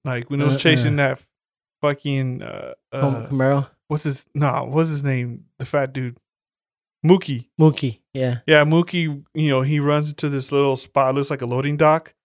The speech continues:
Speaker 1: It's
Speaker 2: Oh,
Speaker 1: hella
Speaker 2: yeah.
Speaker 1: thin, you
Speaker 2: Yeah,
Speaker 1: know, and
Speaker 2: yeah.
Speaker 1: Christine's too big, and so she smashes into it.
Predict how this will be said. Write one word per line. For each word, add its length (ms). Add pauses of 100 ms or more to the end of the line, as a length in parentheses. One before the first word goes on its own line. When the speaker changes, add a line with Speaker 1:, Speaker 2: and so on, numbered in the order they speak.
(320)
Speaker 1:
It's 180
Speaker 2:
Oh, 20
Speaker 1:
hella 340
Speaker 2:
yeah. 280
Speaker 1:
thin, 460 (220)
you 120
Speaker 2:
Yeah, 80
Speaker 1:
know, 280
and 380
Speaker 2:
yeah. 100 (600)
Speaker 1:
Christine's 380
too 180
big, 400
and 100
so 120
she 160
smashes 580
into 320
it. 200